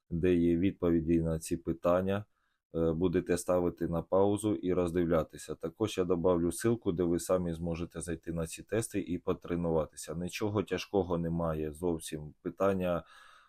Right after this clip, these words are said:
абсолютно легкі, є в числах, прям написано. Тобто у Тері зрозуміло, що це вівторок. Скільки заканчується, там також написано дванадцять тридцять п'ять. Все, вибрали дванадцять тридцять п'ять.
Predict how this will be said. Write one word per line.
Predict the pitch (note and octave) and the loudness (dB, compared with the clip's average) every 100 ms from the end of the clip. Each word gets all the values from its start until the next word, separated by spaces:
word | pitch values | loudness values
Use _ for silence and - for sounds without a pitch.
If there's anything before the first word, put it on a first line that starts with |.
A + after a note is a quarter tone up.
| _ | _
абсолютно | - F2+ - F#2+ F#2+ G2 G2+ G2 F2+ | -2 -2 2 2 2 2 2 2 4
легкі, | F2 F2+ E2+ - E2 | 6 4 2 -2 -4
є | E2 F2+ | 0 0
в | F2 - - | -2 -8 -10
числах, | - - G2 F2 F2+ D#2+ | -4 0 2 2 -2 -2
прям | - F2 | -2 0
написано. | F2 E2+ F2 E2 E2 D#2+ - | 0 -2 -2 -2 -4 -4 -4
Тобто | E2 - | -4 -4
у | F#2 | -6
Тері | E2+ G#2 G2+ F#2 E2 E2+ | 0 2 4 2 0 -4
зрозуміло, | D#2+ F2 E2 F2+ F#2 F#2+ E2+ | -4 -2 0 0 0 0 0
що | - | -2
це | D#2+ F2+ | -6 -4
вівторок. | F2+ E2+ - F2+ E2 C#2+ _ - - _ | -2 -2 -2 0 0 -2 _ -20 -20 _
Скільки | - - G#2+ - F#2 | -14 -2 -2 0 -2
заканчується, | F#2+ F2 G2+ G2 - E2+ E2+ | 0 2 2 2 0 -2 -2
там | E2 F2 | -4 -4
також | E2 E2 F2+ - | -4 -4 -6 -4
написано | E2+ - E2 D#2 D#2 | -6 -4 -6 -4 -4
дванадцять | D2+ E2+ F2 F#2+ - F#2 - | -2 -2 0 0 -2 -6 -4
тридцять | E2+ E2 F2+ - | -6 -4 -4 -2
п'ять. | E2 D#2 | -2 -2
Все, | - E2+ | -4 -2
вибрали | E2 F#2+ E2 E2 D#2+ | 0 0 2 2 2
дванадцять | D#2 E2+ F2+ G2 - F#2 | 0 -2 -2 -2 -4 -8
тридцять | - E2+ - E2 - | -6 -6 -4 -6 -4
п'ять. | D2 C2+ | -4 -4